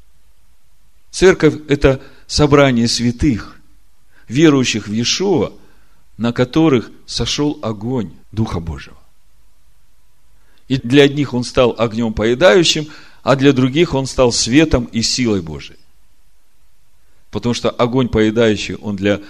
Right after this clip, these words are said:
всякого греха. И если ты сам готов проходить через этот огонь, то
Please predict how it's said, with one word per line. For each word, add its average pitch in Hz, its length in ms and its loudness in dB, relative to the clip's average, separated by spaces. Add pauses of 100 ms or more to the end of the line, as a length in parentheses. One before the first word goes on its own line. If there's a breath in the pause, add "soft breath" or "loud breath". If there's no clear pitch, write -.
(200 loud breath)
всякого 107 480 0
греха. 185 500 -2 (2250)
И 127 80 -2
если 123 260 0
ты 117 300 0 (100)
сам 123 320 0
готов 113 320 0
проходить 170 460 -2
через 165 260 -2
этот 151 140 -6
огонь, 135 340 -4 (320 soft breath)
то 117 240 -6